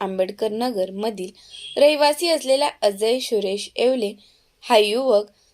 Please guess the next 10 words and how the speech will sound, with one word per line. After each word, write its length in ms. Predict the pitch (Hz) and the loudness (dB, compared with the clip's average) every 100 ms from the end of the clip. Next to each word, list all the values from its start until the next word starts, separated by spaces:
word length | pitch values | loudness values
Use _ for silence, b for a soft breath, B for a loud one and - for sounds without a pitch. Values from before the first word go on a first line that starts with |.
| - | -2
सर्व 300 | - 285 302 | 2 4 4
नागरिकांना 640 | 320 262 214 240 262 240 | 2 0 -2 -4 -6 -6
आणि 320 | 190 208 226 226 | -8 -8 -8 -8
महिलांना 600 | 214 185 214 254 196 196 - | -8 -8 -8 -8 -10 -14 -8
त्रास 260 | 240 277 | -4 -4
देत 320 | 220 208 208 - | 0 -2 -2 -2
असून 260 | 302 220 247 B B B - | -2 -4 -10 B B B -2
त्याच्यावर 520 | 285 285 381 285 233 262 b b - | -2 0 -2 0 -4 -6 b b -2
पोलीस 440 | 302 311 339 294 | 0 2 0 2
दल 200 | 226 190 | 2 2